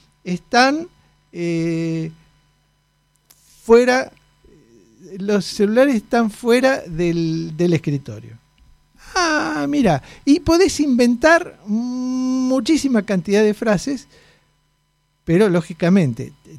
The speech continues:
se te amplió la capacidad, pero no tenés,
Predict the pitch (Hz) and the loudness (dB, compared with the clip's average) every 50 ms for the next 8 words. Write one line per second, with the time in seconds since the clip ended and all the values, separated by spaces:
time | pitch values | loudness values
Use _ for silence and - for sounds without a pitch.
0 | - _ - - - 151 139 - 151 139 156 143 233 285 269 214 175 151 156 156 | -20 _ -16 -12 -10 -10 -6 -4 -2 -2 0 2 4 6 6 4 4 0 -4 -6
1 | 143 160 147 - - 170 170 180 202 - _ _ _ _ _ - 175 175 185 196 | -4 -4 -4 -4 -2 0 0 0 -2 -4 _ _ _ _ _ -2 0 2 2 4
2 | 180 170 180 190 170 - 220 214 208 196 196 214 254 269 - - - - | 2 2 0 0 0 0 2 2 2 2 2 0 0 -2 -6 -12 -16 -18